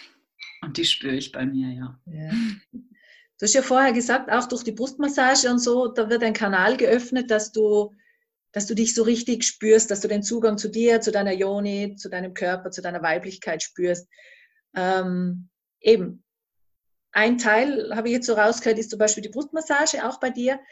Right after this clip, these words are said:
Speaker 2: Gibt's da
Speaker 1: Mhm.
Speaker 2: sonst noch Instrumente, die du jetzt auch vielleicht den Zuhörerinnen mitgeben kannst, um sich genau so zu spüren? Was brauchst du oder was verwendest du, um in diese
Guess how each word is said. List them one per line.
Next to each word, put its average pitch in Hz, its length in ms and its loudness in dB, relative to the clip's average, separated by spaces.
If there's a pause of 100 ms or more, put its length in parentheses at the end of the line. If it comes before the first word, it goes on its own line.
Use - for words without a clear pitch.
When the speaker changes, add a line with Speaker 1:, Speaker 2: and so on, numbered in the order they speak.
(280)
Speaker 2:
Gibt's - 240 -6
da 269 120 4
Speaker 1:
Mhm. 214 40 4
Speaker 2:
sonst 240 320 0
noch 311 340 0 (1000)
Instrumente, 240 840 2
die 262 120 -4
du 254 100 0
jetzt 240 180 0
auch 220 140 0
vielleicht 226 320 0
den 214 120 0
Zuhörerinnen 277 680 0
mitgeben 262 440 0
kannst, 247 440 0 (240)
um 269 220 0
sich - 560 -4
genau 240 480 -2
so 247 240 -4
zu 247 180 -6
spüren? 247 460 -2
Was 233 360 -2 (1700)
brauchst 220 600 0
du 330 280 4
oder 220 280 0
was 220 520 0
verwendest 220 640 0
du, 311 300 -2
um 302 240 -2
in 294 180 -4
diese 277 360 -6